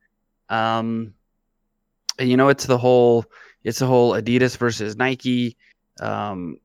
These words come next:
Xbox versus PlayStation, uh, Cool Ranch versus Nacho Cheese. You know, ev-, everybody thinks theirs is better, and, and at the end of the day, I think you're still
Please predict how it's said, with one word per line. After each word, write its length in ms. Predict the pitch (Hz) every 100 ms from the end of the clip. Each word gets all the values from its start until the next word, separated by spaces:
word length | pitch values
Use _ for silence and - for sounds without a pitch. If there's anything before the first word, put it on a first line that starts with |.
| -
Xbox 440 | 117 - 123 110
versus 360 | 117 110 - 98
PlayStation, 960 | - 123 113 120 120 - 120 120 110 - _ -
uh, 160 | 85 -
Cool 240 | - 135 123
Ranch 340 | 117 120 -
versus 380 | 113 110 110 107
Nacho 340 | 117 110 110
Cheese. 600 | - 127 127 127 123 - _ _ _ _
You 120 | 120
know, 280 | 131 131 120
ev-, 280 | 117 123 127 - - _
everybody 420 | 151 156 139 139
thinks 280 | 131 139 127
theirs 280 | 135 135 120
is 140 | 117
better, 540 | 110 127 120 113 123 -
and, 420 | 110 113 107 98 - -
and 420 | 104 110 104 107 _ _ _ _ _ _ _ _
at 100 | 104
the 80 | 131
end 140 | 127
of 60 | 113
the 80 | 117
day, 180 | 120
I 40 | 113
think 220 | 127 113
you're 100 | 110
still 640 | - - 123 117 113 107